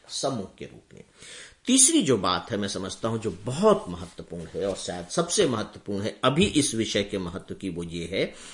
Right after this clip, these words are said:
कि हमारे इस बार का जो गणतंत्र दिवस है, छब्बीस जो जनवरी का दिन आने वाला है, आ, उसमें जो चीफ गेस्ट बुलाए जाते हैं,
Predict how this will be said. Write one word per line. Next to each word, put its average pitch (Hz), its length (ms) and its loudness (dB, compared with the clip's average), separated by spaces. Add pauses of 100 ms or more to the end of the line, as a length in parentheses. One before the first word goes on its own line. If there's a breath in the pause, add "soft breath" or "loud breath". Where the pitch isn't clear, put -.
(220 loud breath)
कि 123 200 2
हमारे 110 420 2
इस 101 180 -2
बार 101 180 2
का 98 120 -4
जो 90 120 -4
गणतंत्र 107 600 2
दिवस - 400 -6
है, 170 100 -10
छब्बीस 143 560 0
जो 87 220 -4
जनवरी 101 440 0
का 98 140 -4
दिन 87 200 -4
आने 85 180 -6
वाला 95 260 0
है, 156 220 4 (540 loud breath)
आ, 135 140 12
उसमें 202 500 8
जो - 120 -2 (140)
चीफ 202 240 6
गेस्ट - 280 4
बुलाए 80 260 -2
जाते 67 300 -10
हैं, - 200 -14